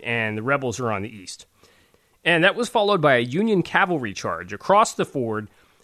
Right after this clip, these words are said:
that knocked Sibley's Confederates off guard and forced a withdrawal away from the river. Union men then crossed to the east side of the Rio Grande in pursuit of the Confederates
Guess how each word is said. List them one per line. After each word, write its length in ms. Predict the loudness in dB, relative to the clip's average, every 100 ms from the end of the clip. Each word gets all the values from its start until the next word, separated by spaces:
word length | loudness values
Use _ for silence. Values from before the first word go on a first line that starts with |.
| -4
that 280 | 0 0
knocked 380 | 2 4 4 2
Sibley's 520 | -4 0 0 0 -8
Confederates 640 | -4 -4 0 2 2 0 0
off 260 | 2 2 2
guard 420 | 0 2 2 -4 _ _ -6
and 420 | -2 0 0 0
forced 300 | 2 2 2
a 40 |
withdrawal 640 | -2 -2 2 4 4 0 _ -10
away 260 | 0 2
from 140 | 2 0
the 100 | -4
river. 300 | -10 -16 -20 _ _ _ _ _ _ _ _ _ -8
Union 420 | 2 4 6 4
men 240 | 4 2 2
then 200 | 0 -2
crossed 460 | 0 2 2 0
to 80 | -4
the 220 | -6 -2
east 200 | -2 0
side 240 | 2 2 2
of 80 |
the 120 | -2 -4
Rio 240 | -2 -2
Grande 420 | -2 -4 -4 -10
in 120 | -10
pursuit 340 | -4 -4 -2 -2
of 40 |
the 40 | -2
Confederates 640 | -4 -2 -2 -2 -6 -10